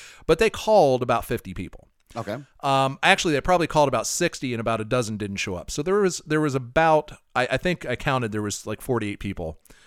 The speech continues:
Speaker 1: in the room.
Speaker 2: Okay.
Speaker 1: What was interesting, though, is it was predominantly middle-aged white folks.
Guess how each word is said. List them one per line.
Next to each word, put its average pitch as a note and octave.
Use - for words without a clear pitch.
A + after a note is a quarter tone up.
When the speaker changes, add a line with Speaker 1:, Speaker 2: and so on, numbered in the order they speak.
Speaker 1:
in C#3
the A#2
room. F#2
Speaker 2:
Okay. G#2+
Speaker 1:
What G3+
was G#3+
interesting, G3+
though, C3
is C#3
it D3+
was D3+
predominantly B2+
middle-aged C3+
white A2
folks. -